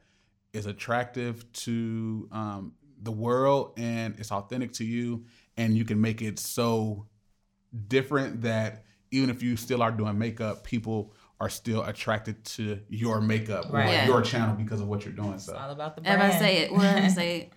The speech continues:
Speaker 3: the authenticity of you, but that's
Speaker 1: For sure.
Speaker 3: why you gotta take those steps to really engage and figure out who that is. That's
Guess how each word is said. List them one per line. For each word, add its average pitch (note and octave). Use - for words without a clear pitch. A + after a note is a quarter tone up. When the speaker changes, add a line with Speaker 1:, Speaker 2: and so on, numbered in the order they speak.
Speaker 3:
the -
authenticity E3+
of D#3+
you, F3
but D#3+
that's C#3+
Speaker 1:
For D3+
sure. -
Speaker 3:
why D3+
you E3+
gotta D#3+
take E3
those D#3
steps -
to -
really E3
engage F3
and E3+
figure E3
out E3+
who F#3
that F3
is. F3
That's D#3